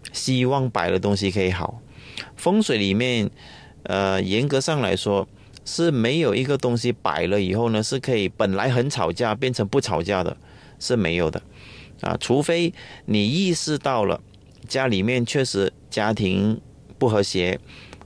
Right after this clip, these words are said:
啊，比如说我刚才讲的家里没有照片啊，厨房很乱啊，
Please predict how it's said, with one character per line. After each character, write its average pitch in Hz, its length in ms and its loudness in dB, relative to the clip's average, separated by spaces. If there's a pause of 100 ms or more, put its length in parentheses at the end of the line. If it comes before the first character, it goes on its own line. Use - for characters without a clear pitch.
(140)
啊， 95 180 0
比 92 120 0
如 104 60 4
说 107 140 0
我 95 80 2
刚 110 120 2
才 110 100 2
讲 90 220 -2
的 92 120 2
家 110 200 0
里 90 140 2
没 92 80 0
有 101 100 2
照 110 160 0
片 131 180 0
啊， 151 180 0 (300)
厨 - 180 0
房 123 160 2
很 98 120 2
乱 127 240 2
啊， 151 160 0